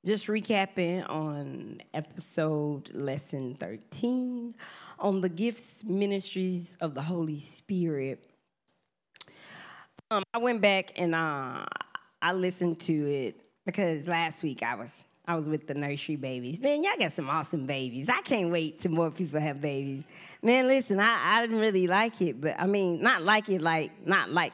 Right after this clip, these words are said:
the kids, but I was just kinda scared of 'em 'cause I haven't been around babies in a while, and I know some are,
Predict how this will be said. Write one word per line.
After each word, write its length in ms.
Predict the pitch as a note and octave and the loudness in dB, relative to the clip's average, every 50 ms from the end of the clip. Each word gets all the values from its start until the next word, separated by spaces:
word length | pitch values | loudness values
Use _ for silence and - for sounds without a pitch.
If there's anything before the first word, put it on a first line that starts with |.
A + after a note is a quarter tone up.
| - | -6
the 80 | - - | -14 -4
kids, 420 | - G3 A3 A3+ G3 F3+ D#3+ E3 | 0 2 4 4 4 4 2 0
but 300 | D#3+ D3+ D#3+ D#3 - - - - - - - - - - - - - - - - _ _ _ _ _ _ | -2 -2 -2 -2 -2 -4 -10 -20 -20 -20 -20 -18 -20 -20 -20 -20 -20 -20 -20 -20 _ _ _ _ _ _
I 60 | G#3+ B3 | 4 4
was 120 | C4+ A#3+ | 4 4
just 180 | C#4 C4 - - | 2 0 0 0
kinda 380 | D4+ C#4+ C4+ B3 A3 G3+ G3+ | 2 2 4 4 4 2 0
scared 420 | - - - - A3 A3 A3+ A3 F#3 | -2 -2 2 2 4 4 6 4 4
of 160 | E3 D#3 D3+ | 4 2 0
'em 80 | D#3 | 0
'cause 220 | D#3+ F#3+ G#3 F3+ F#3 | 0 0 2 2 4
I 40 | F#3 | 4
haven't 300 | G3+ F#3 F3+ F3 F3 E3 | 4 2 2 2 2 4
been 140 | F3+ F3+ | 4 4
around 520 | F3 E3+ F3 F3 E3+ E3 D#3+ D#3 D3 D3 C3 | 4 4 2 2 2 0 0 -2 -4 -2 2
babies 500 | F#3 G3 G#3 G3 F#3+ E3 E3 E3 D#3+ D#3+ | 4 4 4 4 4 2 2 2 2 2
in 120 | E3+ D#3+ | 2 2
a 60 | D#3 | 2
while, 720 | D#3 D3+ D#3 D#3 D#3 D#3+ D3+ D#3 D#3+ D3+ D3 D3 C#3+ C#3+ B2+ | 2 2 4 4 4 4 4 2 2 2 2 2 2 0 0
and 360 | - D3+ D#3 D3+ D#3 D3+ D3+ | 0 0 0 2 2 0 0
I 240 | - - D3 D3+ D#3+ | 0 0 0 2 2
know 420 | D#3 D#3 D#3+ D#3+ D#3 D#3 D3+ D3 D#3+ | 2 4 4 4 4 2 2 0 0
some 400 | - - F3+ E3+ E3+ E3 D#3+ D3+ | 0 0 0 2 2 2 2 2
are, 340 | D3 C#3+ C#3+ C#3 C3 - | 2 2 0 0 -2 -4